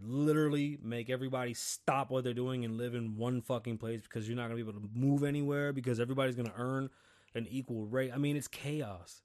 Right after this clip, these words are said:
It's like that movie Idiocracy. It's chaos.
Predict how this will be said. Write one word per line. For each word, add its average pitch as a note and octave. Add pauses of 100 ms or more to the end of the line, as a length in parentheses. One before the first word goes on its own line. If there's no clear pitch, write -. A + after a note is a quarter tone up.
It's B2+
like D#3
that D3+
movie C#3+
Idiocracy. C3+ (100)
It's C#3
chaos. G#3+